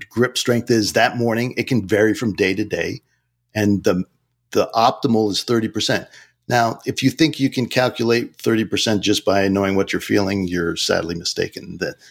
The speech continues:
that's why it helps to have a biofeedback device that tells you you're at thirty percent. Oh, and by the way, you have to hold it for two minutes.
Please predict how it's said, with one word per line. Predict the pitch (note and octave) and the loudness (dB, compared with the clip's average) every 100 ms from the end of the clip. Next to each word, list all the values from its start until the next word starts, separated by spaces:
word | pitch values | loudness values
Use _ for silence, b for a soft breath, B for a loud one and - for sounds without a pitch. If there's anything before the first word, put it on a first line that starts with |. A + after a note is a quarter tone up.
| b | b
that's | A2+ - | -2 2
why | G#2+ | 2
it | G2+ | 2
helps | F#2+ - | 0 -2
to | F2+ | -2
have | F2+ F2+ | 0 2
a | F2 E2 | 0 0
biofeedback | F2+ F2 F2 - F#2+ F#2 E2+ | 0 0 0 0 0 0 0
device | - F#2 G2+ - | -2 2 2 0
that | F#2 | -2
tells | G2+ G2+ | 0 2
you | F2+ E2+ B B | 0 -6 B B
you're | - A#2+ | -2 0
at | - | 2
thirty | C3 B2+ A#2+ | 2 2 0
percent. | A2+ C#3+ B2+ - | -4 -2 -4 -4
Oh, | A2 | -4
and | G#2+ | 0
by | A2 A#2 | 0 0
the | G#2+ | 2
way, | B2 G#2 | 2 4
you | G#2 | 2
have | G#2 G2+ | 2 0
to | G#2 | -2
hold | F#2 G#2+ | 0 2
it | G#2 | 2
for | - G2 | -2 -6
two | - A2 | -2 2
minutes. | B2 C3 G#2+ - | 2 2 0 -4